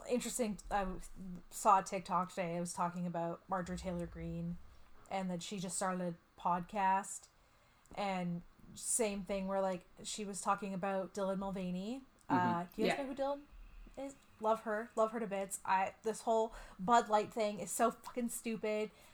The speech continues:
Speaker 1: And so Marjorie Taylor Greene was talking about that and, like, was deliberately misgendering her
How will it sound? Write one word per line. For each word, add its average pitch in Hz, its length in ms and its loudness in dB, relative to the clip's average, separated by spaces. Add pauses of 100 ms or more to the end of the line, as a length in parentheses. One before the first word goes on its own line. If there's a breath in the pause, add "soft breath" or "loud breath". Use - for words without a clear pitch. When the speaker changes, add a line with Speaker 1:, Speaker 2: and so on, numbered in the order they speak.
(120)
Speaker 1:
And 226 180 0
so 208 340 4 (340)
Marjorie 214 220 -2
Taylor 220 240 0
Greene 208 200 -2
was 196 140 -8
talking 196 340 0
about 190 280 -4
that 185 380 2
and, 196 140 -2
like, 180 160 -6 (100)
was 190 220 -4
deliberately 202 920 -4 (120)
misgendering 196 840 -4
her 190 580 2